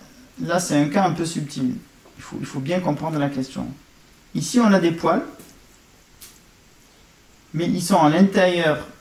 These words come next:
de l'épillé, et ils sont pas à la base de chaque fleur, ils sont sur, sur les lemmes. La question qu'on nous pose, et là, si, et là, typiquement, pour un débutant, on pourrait se tromper, c'est est-ce qu'il y a des poils à la base de la fleur qui seraient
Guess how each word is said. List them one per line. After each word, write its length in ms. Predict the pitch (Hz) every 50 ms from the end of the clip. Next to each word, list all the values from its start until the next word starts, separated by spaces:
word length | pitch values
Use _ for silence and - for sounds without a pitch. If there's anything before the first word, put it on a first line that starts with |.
| - - -
de 240 | - 143 139 131 143
l'épillé, 640 | 135 135 131 - - 143 143 170 202 269 381 - - - - _ _ _ _ _ _ _ _ _ _ -
et 140 | 156 160
ils 60 | 165 160
sont 200 | - 175 160 156
pas 420 | 165 196 190 190 165 - - - -
à 100 | 139 143
la 140 | 143 143 143
base 480 | 139 139 180 180 170 151 131 123 123 123 - - - _ _ -
de 160 | 139 131 131
chaque 260 | - - 151 139 -
fleur, 240 | - 190 208 254 233
ils 80 | 175
sont 180 | 147 - 185 175
sur, 380 | - - - - 247 247 240 226 - - - - _ _ _ _ _ _ -
sur 260 | - - 185 185 175
les 120 | 165 156
lemmes. 240 | 143 139 131 120 123 - - - _ _ _ _ _ _ _ _ - - - - - - -
La 140 | - 156 165
question 260 | 170 196 190 233 214
qu'on 140 | 196 185 175
nous 140 | 170 165 151
pose, 280 | 165 202 226 277 240
et 80 | 160 135
là, 160 | 139 170 180
si, 560 | 180 - - - - - - - - - - - - 139 139 135 131 127 143
et 60 | 147
là, 120 | 135 160 170
typiquement, 400 | 165 156 139 147 143 165 180 190
pour 220 | - 160 147 143
un 40 | 143
débutant, 380 | 139 139 135 143 - 170 151
on 60 | 143 131
pourrait 240 | - 143 131 131
se 60 | 131 -
tromper, 460 | - 131 131 127 - 190 240 277 - - - - - - - -
c'est 200 | - - 233 -
est-ce 160 | 190 208 202 -
qu'il 120 | - 190
y 40 | 202
a 60 | 196
des 140 | 170 185 185
poils 420 | 190 - 202 202 190 160 135 - -
à 100 | - 139
la 140 | 135 139 143
base 420 | 139 143 - 240 240 220 170 143 135
de 100 | 131 135
la 120 | 127 127
fleur 320 | 127 - 185 196 220 269 - - - - - -
qui 120 | - 190
seraient 440 | 156 165 185 180 180 208 247 233 -